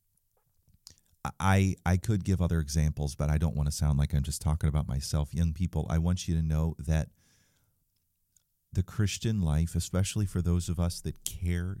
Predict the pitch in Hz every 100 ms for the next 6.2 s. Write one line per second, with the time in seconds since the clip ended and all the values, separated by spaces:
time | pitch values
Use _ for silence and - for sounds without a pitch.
0 | - - 76 69 - 69 73 71 67 78
1 | 80 - _ - - _ - - - 71
2 | - - 101 98 - _ _ _ _ -
3 | _ _ _ _ _ _ _ _ _ -
4 | - 98 98 101 92 87 - 104 98 98
5 | 92 80 82 82 85 80 - 76 82 78
6 | 80 80